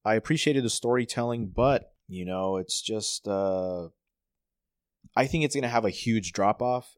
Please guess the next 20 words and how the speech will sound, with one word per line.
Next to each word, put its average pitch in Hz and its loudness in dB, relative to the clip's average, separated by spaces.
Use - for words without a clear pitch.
and 90 -8
that 107 0
sucks - -4
because 90 0
it's 143 0
opening 143 2
up 113 0
against 98 -2
today, 95 0
okay? 87 -2
It's 113 -6
opening 151 2
up 123 -2
against 101 -2
Dunkirk, 95 -4
Christopher 135 -2
Nolan's, 110 -2
uh, 87 -4
war 98 4
film. 80 -12